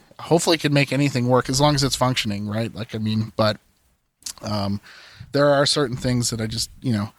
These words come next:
it, it takes me, take, takes me less work to get what I'm looking for out of different microphones. And that's kinda where I make some of those choices, which learning that from the studio where I spend a little mo-, more time listening a little more closely gives me that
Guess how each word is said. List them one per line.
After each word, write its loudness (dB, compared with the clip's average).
it, -4
it -10
takes -2
me, -4
take, -2
takes -2
me 0
less 2
work -4
to -8
get -6
what -4
I'm -4
looking -6
for -6
out -4
of -8
different -6
microphones. -6
And -2
that's 0
kinda 0
where 2
I 0
make -2
some -4
of -4
those -6
choices, 0
which 0
learning 6
that 4
from -4
the -4
studio 2
where 2
I 2
spend -4
a -4
little -2
mo-, -4
more -2
time -2
listening -2
a -6
little -6
more -6
closely -6
gives -6
me -4
that -4